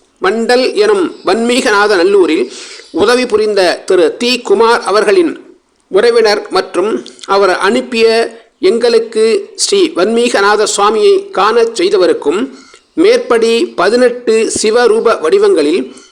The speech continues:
ஒரு சிலவற்றுக்கு சரியான திருநாமங்களை உச்சரிக்க உதவிய எனது பால்ய நண்பரும், நம் ஊரில் உள்ள கோவில்களில் நடைபெறும் அனைத்து திருநாட்களிலும் தன்னை ஈடுபடுத்தி கொண்டிருக்கும் திரு ஆர் குருசங்கரையும்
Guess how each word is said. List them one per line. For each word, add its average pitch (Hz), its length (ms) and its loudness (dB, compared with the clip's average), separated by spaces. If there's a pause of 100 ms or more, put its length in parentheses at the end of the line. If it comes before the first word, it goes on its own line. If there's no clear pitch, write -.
(140)
ஒரு 226 300 2
சிலவற்றுக்கு 214 920 0
சரியான 240 600 2 (260)
திருநாமங்களை 214 880 2
உச்சரிக்க 214 720 0
உதவிய 202 600 0 (360)
எனது 190 560 2
பால்ய 226 360 2
நண்பரும், 185 640 -2 (280)
நம் 196 320 -2
ஊரில் 196 480 0
உள்ள 196 480 0
கோவில்களில் 233 580 2
நடைபெறும் 214 640 0
அனைத்து 233 580 -2
திருநாட்களிலும் 196 760 0 (340)
தன்னை 226 520 0
ஈடுபடுத்தி 226 800 -2
கொண்டிருக்கும் 208 800 0
திரு 208 280 2
ஆர் 208 420 0
குருசங்கரையும் 202 800 0